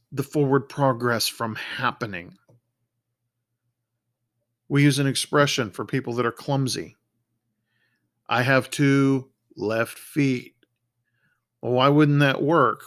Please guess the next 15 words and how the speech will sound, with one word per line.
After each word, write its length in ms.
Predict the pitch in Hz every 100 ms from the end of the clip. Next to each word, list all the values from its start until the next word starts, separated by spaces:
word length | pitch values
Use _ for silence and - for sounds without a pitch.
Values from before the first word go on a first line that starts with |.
| -
Well, 300 | 123 139 143
'cause 220 | 131 113
if 100 | 107
both 260 | 123 156
of 60 | 151
your 100 | 135
legs 300 | 131 143 131
are 80 | 123
trying 240 | 147 139
to 80 | 123
move 320 | 131 143 127
like 180 | 131 131
they're 140 | 123
left 280 | 107 139 147
legs, 460 | 98 107 113 120